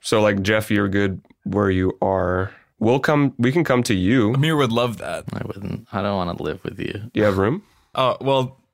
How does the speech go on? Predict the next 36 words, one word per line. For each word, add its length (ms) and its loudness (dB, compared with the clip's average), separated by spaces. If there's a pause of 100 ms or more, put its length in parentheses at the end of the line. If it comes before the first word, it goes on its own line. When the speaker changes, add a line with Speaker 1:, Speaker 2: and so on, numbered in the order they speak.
(340)
Speaker 2:
not 160 -6
really. 320 -2
Speaker 3:
Yeah, 100 -2
you're 160 0
in 60 0
a 60 -4
closet 520 -4
right 180 -10
now. 280 -6
Where 160 -2
would 80 -2
I 120 -2
possibly? 720 -8
You, 40 -14
Speaker 2:
Bedroom. 400 -2
Speaker 3:
you 60 0
ca-, 240 -10
you 260 0
can't 280 -2
even 200 -4
fit 240 -8
in 120 -12
your 140 -8
room, 300 -10
so 180 -4
I 80 0
don't 200 -2
know 100 2
how, 420 -4 (100)
how 200 -2
you 220 0
Speaker 2:
<laughs> 320 -4
Speaker 3:
house 340 -2
me 300 -2
as 200 -4
well. 460 -2